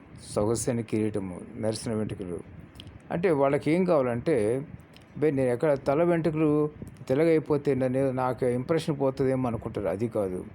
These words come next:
నీ హృదయంలో ఉన్నటువంటి జీవమైన మాటలను బట్టి, నీ హృదయంలో పరిశుద్ధతను బట్టి మాత్రమే నీకు విలువ వస్తుంది. విలువ ఇవ్వాల్సింది దేవుడు. దేవుడు మనుషుల చేత నీకు విలువ ఇప్పిస్తాడు.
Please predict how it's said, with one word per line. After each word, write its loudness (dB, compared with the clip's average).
నీ 0
హృదయంలో 0
ఉన్నటువంటి -2
జీవమైన 0
మాటలను -2
బట్టి, 0
నీ -2
హృదయంలో 0
పరిశుద్ధతను -4
బట్టి -2
మాత్రమే -2
నీకు -2
విలువ 0
వస్తుంది. -2
విలువ 2
ఇవ్వాల్సింది 0
దేవుడు. 0
దేవుడు 4
మనుషుల 0
చేత -2
నీకు 0
విలువ 2
ఇప్పిస్తాడు. -2